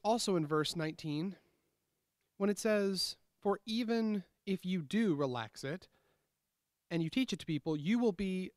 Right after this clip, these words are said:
the least in the kingdom of heaven." He goes on to say, "But anyone who does them and teaches them will be great in the kingdom of heaven."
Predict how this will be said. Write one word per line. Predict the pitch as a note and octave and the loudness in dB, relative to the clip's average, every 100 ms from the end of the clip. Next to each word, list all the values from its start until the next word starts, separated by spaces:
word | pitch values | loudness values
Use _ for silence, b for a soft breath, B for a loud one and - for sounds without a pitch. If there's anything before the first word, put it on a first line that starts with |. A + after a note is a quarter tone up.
| E3 | -2
the | E3+ | 0
least | E3 F#3 G#3+ C#3 - - | 2 0 -2 -4 -10 -6
in | E3+ | -2
the | E3+ | -2
kingdom | - C#3+ C3+ E3 | -2 -4 -2 -4
of | E3+ | -4
heaven." | G#3 F#3 - - _ _ _ _ _ _ _ _ | -2 -2 -4 -14 _ _ _ _ _ _ _ _
He | A3 | 2
goes | G3+ F#3 | 4 4
on | E3 | 2
to | |
say, | D3+ F3 G3 | 2 0 0
"But | F#3 | 0
anyone | G3+ G#3+ A#3 G#3 | 0 0 2 2
who | G3 | 0
does | E3 F#3+ A3 | 2 2 2
them | E3+ F3 | 2 2
and | F3 D#3 | 2 -2
teaches | B3 C4 D#3+ | -2 -2 -2
them | C#3+ D3 | 0 0
will | D#3+ | 0
be | D#3+ F#3+ | -2 -6
great | F3 B3+ A#3+ - | -2 0 0 -2
in | D3+ | -6
the | D3 | -6
kingdom | D#3 C3 | -6 -6
of | B2+ A#2 | -6 -8
heaven." | B2+ - C#3 | -12 -12 -20